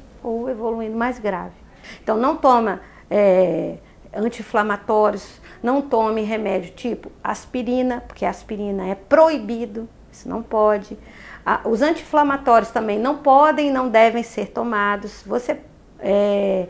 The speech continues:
porque são remédios que agridem o estômago. Então, são remédios que também, é, podem proporcionar um sangramento, assim como a aspirina. Então, é proibido esse tipo de remédio. Que remédio que pode? A dipirona, né?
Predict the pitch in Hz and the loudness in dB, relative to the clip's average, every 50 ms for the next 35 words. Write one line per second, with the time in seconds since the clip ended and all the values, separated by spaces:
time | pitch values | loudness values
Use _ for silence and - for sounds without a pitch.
0 | - - - - - - 285 - 302 277 247 247 - 247 240 233 240 233 233 220 | -10 -18 -20 -10 -2 0 0 0 2 0 -2 -2 0 -2 -2 -2 -2 -2 -2 -2
1 | 220 - - - 285 277 240 - - - - 247 240 320 302 294 247 277 269 269 | -4 -4 -6 -6 -4 -4 -4 -6 -8 -8 -8 -6 -4 -2 -2 0 0 0 0 0
2 | 285 277 - - 277 262 262 262 254 247 240 240 220 247 240 240 - - - - | -2 -4 -6 -4 -2 0 2 2 0 0 -2 -4 -4 -4 -6 -6 -10 -18 -20 -20
3 | - - - 285 294 302 285 294 - 294 277 277 285 269 262 247 240 240 240 - | -6 0 2 2 4 2 2 0 2 2 2 2 2 0 2 0 0 0 -2 -4
4 | - 254 - 269 269 269 233 226 247 262 277 294 302 311 302 294 302 - - - | -6 -4 -2 0 0 0 2 2 4 4 4 4 2 2 0 -4 -8 -10 -6 -2
5 | 233 233 233 226 233 226 214 214 208 208 - 233 233 240 233 247 240 247 - 240 | 0 2 2 2 2 2 2 0 0 2 4 4 4 6 4 2 -2 -2 -2 -4
6 | 240 240 254 240 - - 220 226 214 214 233 226 - - 233 240 247 254 269 277 | -4 -4 -6 -6 -6 -8 -8 -6 -6 -6 -8 -8 -8 -8 -6 -2 0 0 0 0
7 | 269 254 247 240 240 240 220 - - 208 202 - 214 208 220 220 220 233 - - | 0 -2 -2 -4 -4 -4 -6 -6 -6 -10 -6 -6 -6 -4 -4 -4 -6 -8 -8 -10
8 | - 285 262 254 254 254 240 240 - 254 254 269 269 277 277 269 294 330 277 240 | -10 -8 -6 -4 -4 -4 -4 -2 0 0 0 0 0 0 0 0 0 0 -2 -4
9 | 254 233 240 254 220 214 180 - - - - 220 - - - - - 233 - - | -4 -4 -4 -6 -6 -6 -8 -8 -8 -8 -10 -10 -10 -12 -16 -14 -14 -14 -12 -10
10 | - 262 262 - 180 - - - - - - 320 349 339 330 320 285 277 277 269 | -8 -6 -6 -6 -8 -10 -12 -16 -14 -6 -2 0 0 2 0 0 0 0 -2 -4
11 | 269 - 269 - - - 180 175 170 185 185 - 214 - - 208 208 196 185 190 | -4 -8 -10 -10 -10 -10 -10 -10 -10 -10 -12 -12 -12 -8 -4 -4 -2 -2 -2 -2
12 | 185 202 226 262 277 320 359 370 - - - - - - - - 190 190 196 220 | -2 -2 -2 -2 -2 -4 -6 -8 -14 -20 -20 -20 -20 -20 -14 -10 -8 -8 -6 -6
13 | 240 262 | -8 -8